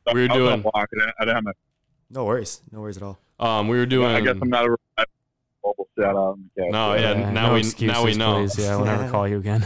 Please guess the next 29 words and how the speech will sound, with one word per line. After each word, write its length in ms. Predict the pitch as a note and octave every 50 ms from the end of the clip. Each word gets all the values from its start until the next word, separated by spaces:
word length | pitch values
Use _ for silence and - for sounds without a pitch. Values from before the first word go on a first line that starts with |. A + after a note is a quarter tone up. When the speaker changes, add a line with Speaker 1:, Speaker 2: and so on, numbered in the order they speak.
| - -
Speaker 1:
But 120 | - B2+ C3
we 100 | C3+ C#3+
were 80 | - D3
Speaker 2:
<laughs> 20 |
Speaker 1:
doing, 760 | C#3+ D3 C#3+ C#3+ C3+ C3 B2 A2+ - - - F#2+ F#2 D#3 D#3 D3+
we 120 | - A#2+ A#2+
needed 200 | B2+ C3+ C3 B2+
your 140 | B2+ B2 A#2
help, 180 | A#2+ A#2+ -
so 160 | - - B2
we 60 | B2 A#2+
were 60 | B2 A#2+ B2+ A#2+ A#2
Speaker 2:
I'll 80 | A2
share 120 | G#2+ C3+ C3+
Speaker 1:
doing 20 |
Speaker 2:
my 80 | C3+ B2+ - -
phone 140 | C3 B2+ B2
all 140 | B2 - A#2 -
day 80 | A2
also. 300 | G#2+ G#2+ G#2+ - - - _ _ _ _ - C3+ - - - B2 -
Speaker 4:
Yeah, 200 | A#2+ A#2 A2 G#2 -
please 240 | - C3+ C3 B2 -
do. 240 | - - D3+ C3+ A2 G2+ - -
Speaker 1:
<laughs> 160 | - - -
We 100 | C3 C#3
were 60 | C#3+
doing 180 | D3+ D3+ C#3+ C3
all 300 | A#2+ A#2+ B2+ C#3 C3 A#2
decade, 640 | A#2+ A#2 A2 - - C3 B2+ C3 C3+ C#3 C3+